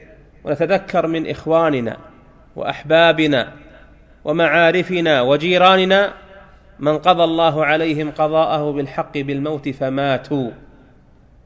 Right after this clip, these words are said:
ولم يدركوا رمضان. ثم أيضا في أناس منوا أنفسهم أن يصوموا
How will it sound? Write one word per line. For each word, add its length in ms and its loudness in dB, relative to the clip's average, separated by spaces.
ولم 300 -4
يدركوا 400 -8
رمضان. 360 -10
ثم 280 0
أيضا 460 2
في 300 0
أناس 420 2
منوا 600 2
أنفسهم 520 -4
أن 120 -4
يصوموا 760 -6